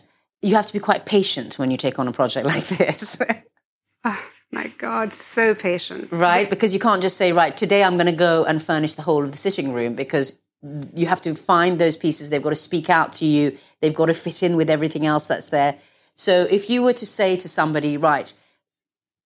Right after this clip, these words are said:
Speaker 1: if, if you're trying to manage your expectations, expect, you know, a build of something." I mean, it's what, close to ten thousand square feet, the
Speaker 2: Yes.
Speaker 1: property.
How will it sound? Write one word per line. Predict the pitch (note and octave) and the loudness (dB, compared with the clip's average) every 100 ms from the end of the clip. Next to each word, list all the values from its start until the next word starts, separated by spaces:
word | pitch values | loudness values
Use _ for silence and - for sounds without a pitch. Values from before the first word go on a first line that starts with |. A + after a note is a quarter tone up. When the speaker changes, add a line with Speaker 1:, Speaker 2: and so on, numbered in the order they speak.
| _ | _
Speaker 1:
if, | A3 A3 - - _ - | 2 2 -4 -14 _ -4
if | G#3 | -2
you're | G#3 F#3+ D#3+ | 0 0 0
trying | - A3 A#3+ | 0 2 2
to | A3 | 0
manage | G#3+ G3+ F3 | 2 2 0
your | F3+ | 0
expectations, | E3 - D#3+ - D#3+ D3 - C3 C3 C#3 - _ _ _ | 0 0 -4 -2 -2 -2 -4 -4 -4 -6 -10 _ _ _
expect, | F#3 F3 - - - G#3 - - - - _ _ _ _ | -2 0 0 0 0 0 -2 -10 -10 -14 _ _ _ _
you | F#3 | 0
know, | E3 D3+ C#3+ D3+ D#3 - | 2 2 0 -4 -6 -4
a | |
build | D#3 C#3 G3+ G3+ G3 E3 | -4 2 4 4 2 -2
of | - | -2
something." | F3 D#3+ - | -2 -4 -4
I | |
mean, | F3+ F3 - | -2 -2 -4
it's | F3 - | -6 -2
what, | F3+ - | -4 -4
close | - F3 - | -2 -2 -2
to | |
ten | D#3+ E3+ | -4 -4
thousand | E3+ D#3+ D#3+ | -2 -2 -4
square | D#3 F3 D3+ | -4 -2 -2
feet, | F#3 | -2
the | A3+ | 0
Speaker 2:
Yes. | G#3+ F#3 | 2 2
Speaker 1:
property. | - - G#2 - | 0 -4 -10 -12